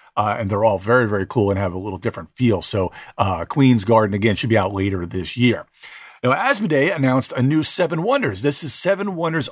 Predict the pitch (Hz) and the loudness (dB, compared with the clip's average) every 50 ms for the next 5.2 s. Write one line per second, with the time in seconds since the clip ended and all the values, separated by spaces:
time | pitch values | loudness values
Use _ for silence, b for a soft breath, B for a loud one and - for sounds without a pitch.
0 | - - 170 170 196 - 135 104 - 98 90 104 - - - B B B B B | -8 -2 0 0 0 0 -2 -4 -2 -2 -2 -2 -2 -4 -6 B B B B B
1 | - 143 143 165 156 - 170 160 151 135 143 135 135 123 - - 139 127 131 131 | -2 -2 0 0 -2 -2 -2 0 0 0 0 0 0 0 -2 0 0 0 2 2
2 | 123 127 123 123 123 123 120 - - 139 113 - - - 240 247 254 247 202 170 | 2 2 2 2 2 0 0 -2 -2 -4 -4 -4 -8 -8 -6 -4 -2 0 2 2
3 | 139 143 139 139 139 147 - - 151 139 143 143 131 - - 135 127 127 123 120 | 4 4 4 4 2 0 0 0 0 0 2 0 -2 0 0 2 2 2 2 0
4 | 110 - - - 139 123 120 117 113 120 123 113 104 - - 127 110 107 110 127 | 0 -2 0 0 0 2 2 0 0 0 0 0 -2 -4 -4 -6 -6 -2 0 2
5 | 131 127 123 117 | 2 4 4 2